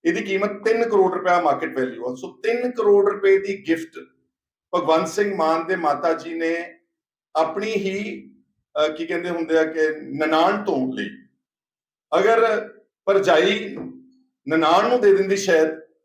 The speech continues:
ਤਾਂ ਸਮਝ ਆਉਂਦੀ ਸੀਗੀ, ਲੇਕਿਨ ਨਨਾਣ ਤੋਂ, ਅਹ, ਭਾਬੀ ਨੂੰ ਗਿਫਟ ਆਉਣੀ,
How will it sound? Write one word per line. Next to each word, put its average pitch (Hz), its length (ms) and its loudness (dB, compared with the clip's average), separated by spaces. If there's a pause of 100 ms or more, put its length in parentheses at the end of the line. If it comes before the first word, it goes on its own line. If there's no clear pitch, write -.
(400)
ਤਾਂ 190 100 4
ਸਮਝ 190 320 -2
ਆਉਂਦੀ 165 240 0
ਸੀਗੀ, 202 240 -6
ਲੇਕਿਨ 202 380 0
ਨਨਾਣ 160 580 2
ਤੋਂ, 156 460 -2 (680)
ਅਹ, 175 260 4 (300)
ਭਾਬੀ 214 380 2
ਨੂੰ 233 260 4
ਗਿਫਟ 196 220 4
ਆਉਣੀ, 151 520 0